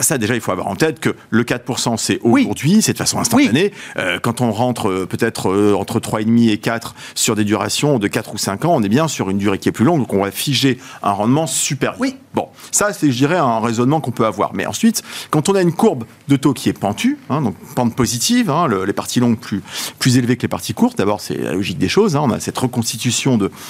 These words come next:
Speaker 1: de primes de terme, on est payé pour, pour investir à plus, à plus long terme, euh,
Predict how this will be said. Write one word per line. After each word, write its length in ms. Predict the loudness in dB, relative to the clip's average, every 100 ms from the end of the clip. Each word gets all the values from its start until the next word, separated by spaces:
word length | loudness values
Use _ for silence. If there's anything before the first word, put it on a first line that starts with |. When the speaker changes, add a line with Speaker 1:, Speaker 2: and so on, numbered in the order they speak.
| -16 -2
Speaker 1:
de 80 | -2
primes 260 | 0 0 0
de 80 |
terme, 320 | 0 2 2 0
on 120 | -2
est 100 | -4
payé 380 | 0 2 2 0
pour, 400 | -2 -4 -4 -6 -10 -18 -18 -4
pour 160 | 0 0
investir 400 | 0 0 0 0
à 80 |
plus, 240 | -4 -4 -2
à 80 | -2
plus 180 | -4
long 120 | -4 -2
terme, 360 | 0 2 0 -2 -12 -6
euh, 540 | -2 -2 -2 -2 -2